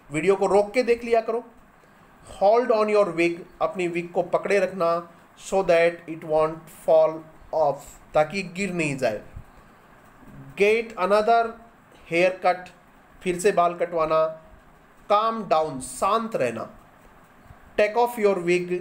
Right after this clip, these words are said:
take off यानी उतारना होता, अपनी wig को उतारना।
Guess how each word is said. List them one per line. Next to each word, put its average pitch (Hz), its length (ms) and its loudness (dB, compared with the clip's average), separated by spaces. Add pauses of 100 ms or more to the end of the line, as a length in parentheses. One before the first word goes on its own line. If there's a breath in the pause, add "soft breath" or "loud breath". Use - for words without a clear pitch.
(280)
take 180 180 2
off 214 100 -2
यानी 202 100 0
उतारना 143 300 2
होता, 127 200 -2
अपनी 170 180 -4
wig 175 220 -8
को 233 140 2
उतारना। 135 580 -2